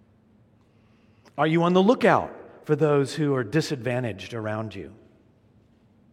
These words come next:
When you read this passage, you get the idea that the overflowing kindness that Boaz showed Ruth was just a normal way of life for him. Is that what characterizes our community as a church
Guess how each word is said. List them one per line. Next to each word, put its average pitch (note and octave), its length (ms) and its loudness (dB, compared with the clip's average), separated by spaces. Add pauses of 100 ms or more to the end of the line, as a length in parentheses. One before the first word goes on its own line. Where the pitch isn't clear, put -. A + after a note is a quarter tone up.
(1080)
When D#3 140 0
you E3 120 6
read G3 180 8
this E3 160 4
passage, F3 500 0 (160)
you D#3 120 2
get G3 180 4
the E3 140 4
idea F3 440 6
that D#3+ 240 4
the D3+ 140 0
overflowing F3 560 4
kindness F3 480 4
that C#3+ 180 -2
Boaz D#3+ 460 6
showed E3 320 2
Ruth A#3+ 240 4
was D#3+ 240 0 (180)
just F3 240 4
a F#3+ 80 4
normal F#3 360 6
way G3 180 6
of F#3+ 140 4
life A3 280 2
for C#3+ 220 -4
him. G#2 320 -2 (2000)
Is C#3+ 120 -8
that G3+ 160 0
what G3 360 -2
characterizes E3 880 -2 (260)
our D#3+ 360 4
community F3 880 2
as D3 180 4
a - 60 2
church E3+ 600 -2